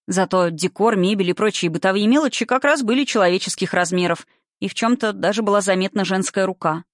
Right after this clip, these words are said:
Но, конечно, бросалось в глаза отсутствие хозяйки. Вероятно, когда-то здесь жили женщины, однако сейчас это было типично холостяцкое жилище, слегка запущенное и захламлённое. Об этом она и спросила Локарда,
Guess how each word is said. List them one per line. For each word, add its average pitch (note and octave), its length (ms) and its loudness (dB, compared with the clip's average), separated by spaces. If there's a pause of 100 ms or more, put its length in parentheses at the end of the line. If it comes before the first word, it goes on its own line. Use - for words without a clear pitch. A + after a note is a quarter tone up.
(320)
Но, F#3+ 180 0
конечно, F#3 480 0
бросалось F3+ 480 0
в - 20 -12
глаза F3 280 2
отсутствие F3+ 400 -4
хозяйки. F3+ 600 -2 (560)
Вероятно, C#4+ 500 2
когда-то C4 440 0
здесь A#3 300 0
жили A#3+ 340 0
женщины, F3 640 -2 (180)
однако F#3 380 -2
сейчас A3 440 -2
это F#3+ 140 -4
было F#3+ 260 0
типично A3+ 580 -4
холостяцкое F#3 680 0
жилище, F3 580 -2 (380)
слегка F#3 420 -2
запущенное F3+ 720 0
и - 120 -8
захламлённое. E3+ 920 0 (520)
Об A#3 140 0
этом C4 220 2
она C4 160 4
и B3+ 40 0
спросила A#3+ 500 0
Локарда, E3+ 560 0